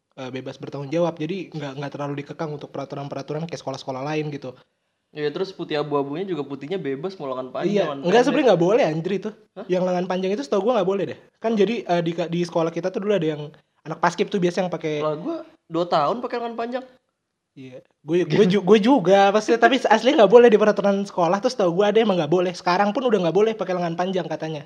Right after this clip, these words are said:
Speaker 1: di Gons.
Speaker 2: Oh, terus
Speaker 1: Orang
Speaker 2: celananya
Speaker 1: zaman
Speaker 2: juga ini kan jahit sendiri, boleh cutbray.
Speaker 1: <laughs> Iya, iya,
Speaker 2: Mau
Speaker 1: iya,
Speaker 2: skinny,
Speaker 1: iya.
Speaker 2: cutbray, serah lu.
Speaker 1: Iya, boleh, boleh.
Speaker 2: Asal nggak bolong aja.
Speaker 1: Orang dulu kayak apa, ada yang ke sekolah, eh,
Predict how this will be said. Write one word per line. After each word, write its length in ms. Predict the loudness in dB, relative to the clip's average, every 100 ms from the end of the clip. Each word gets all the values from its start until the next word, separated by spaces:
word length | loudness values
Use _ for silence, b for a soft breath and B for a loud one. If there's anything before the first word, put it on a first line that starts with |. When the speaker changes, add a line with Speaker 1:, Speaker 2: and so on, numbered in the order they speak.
| _
Speaker 1:
di 240 | -12 -10
Gons. 400 | -10 -12 -14 -20 _ _ _
Speaker 2:
Oh, 480 | -14 -12 -14 -16 -16
terus 280 | -14 -14 -20 _ _
Speaker 1:
Orang 240 | 2 4
Speaker 2:
celananya 80 | 6
Speaker 1:
zaman 180 | 6 4 2
Speaker 2:
juga 200 | 0 -2 -4
ini 240 | -6 -6 -6
kan 120 | -8 -6
jahit 200 | -4 -4 -6
sendiri, 320 | -8 -8 -8 -10
boleh 240 | -10 -10
cutbray. 560 | -12 -12 -8 -6 -6 -10
Speaker 1:
<laughs> 320 | -16 _ _
Iya, 320 | -4 0 2 8 10 12 10 12
iya, 180 | 10 10
Speaker 2:
Mau 100 | 8
Speaker 1:
iya, 140 | 8 8
Speaker 2:
skinny, 340 | 8 8 6 6
Speaker 1:
iya. 20 |
Speaker 2:
cutbray, 400 | 4 2 2 0
serah 360 | 0 0 2 2 0
lu. 80 | -2
Speaker 1:
Iya, 400 | -4 -4 -6 -6 -6
boleh, 240 | -4 -4
boleh. 240 | -6 -14 -16 -20
Speaker 2:
Asal 240 | -14 -8 -6
nggak 160 | -2
bolong 320 | -2 -2 -4
aja. 320 | -8 -10 -14 -16 _ _ 2
Speaker 1:
Orang 160 | 4
dulu 160 | 6 4
kayak 480 | 4 2 0 -2 -4
apa, 140 | -2 -2
ada 120 | 0 0
yang 80 | 0
ke 100 | -4
sekolah, 320 | -4 -4 -6 -10 _
eh, 520 | -12 -10 -10 -10 -12